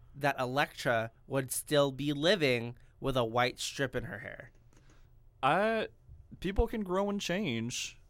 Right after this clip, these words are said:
Speaker 2: as
Speaker 1: Not
Speaker 2: we
Speaker 1: Elektra.
Speaker 2: can. <laughs> Um, I don't know. Like, we've seen a lot of vulnerable pa-, vulnerable parts of Elektra's car-, of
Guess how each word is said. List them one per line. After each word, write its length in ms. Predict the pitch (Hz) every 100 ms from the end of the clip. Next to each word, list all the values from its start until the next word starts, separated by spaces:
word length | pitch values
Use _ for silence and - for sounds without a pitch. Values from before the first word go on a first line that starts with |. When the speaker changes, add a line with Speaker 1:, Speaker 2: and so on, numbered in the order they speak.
| - - - -
Speaker 2:
as 140 | 123
Speaker 1:
Not 80 | 135
Speaker 2:
we 20 | 127
Speaker 1:
Elektra. 380 | 117 120 107 - - - - - - 143
Speaker 2:
can. 260 | - - - - - - - - -
<laughs> 100 | 143 139 - 143 - 233 233 233 - - -
Um, 360 | 131 139 104 - - - - - - - - - - -
I 80 | 165
don't 140 | 147
know. 260 | 143 143 - - - -
Like, 200 | 135 135 -
we've 240 | 120 147 160
seen 280 | 185 214 -
a 60 | 135
lot 300 | 110 123 127
of 260 | 120 101 - - -
vulnerable 520 | 101 110 117 127 107
pa-, 140 | - - -
vulnerable 600 | 110 117 131 131 113 110
parts 440 | - 113 104 95 -
of 260 | 107 95 - -
Elektra's 760 | 110 104 - 110 98 - - - - -
car-, 200 | 113 101 - _ - 117
of 260 | 113 101